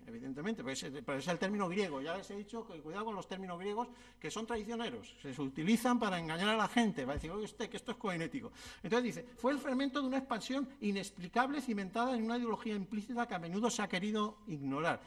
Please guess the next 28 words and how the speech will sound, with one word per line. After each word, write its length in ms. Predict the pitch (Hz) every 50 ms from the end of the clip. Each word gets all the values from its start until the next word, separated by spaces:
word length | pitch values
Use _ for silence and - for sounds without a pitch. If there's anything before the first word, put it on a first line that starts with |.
| - -
y 100 | - 143
sobre 180 | - 156 151 151
todo 180 | - 202 214
dolorosamente 580 | 214 180 170 175 170 - 185 180 196 190 - 196
por 140 | 170 165 143
parte 280 | - 170 175 - 202
de 40 | 165
sus 140 | - 151 127
propios 280 | - 160 156 160 143
hablantes 400 | - 147 139 143 139 123 139 127
nativos". 400 | 123 120 113 - 110 95 92 104 - - - - - - - - - - - - - - - -
Este 260 | 269 269 269 - 262
es 120 | 240 -
el, 280 | 240 220 214 202 196 - 202
este 160 | 190 - 226
es 80 | 202
el 80 | 226 214
mito, 280 | 233 254 233 - 185 185
es 80 | 175
decir, 200 | 180 180 151 - - - - - -
¿por 180 | - 190 185 -
qué 100 | 277 254
se 140 | - 262
habla 200 | 247 247 247 233
el 60 | 226 214
español 420 | 202 - - 196 196 196 202 202
en 80 | 185 170
América? 580 | 160 143 135 127 113 113 104 - 110 104 95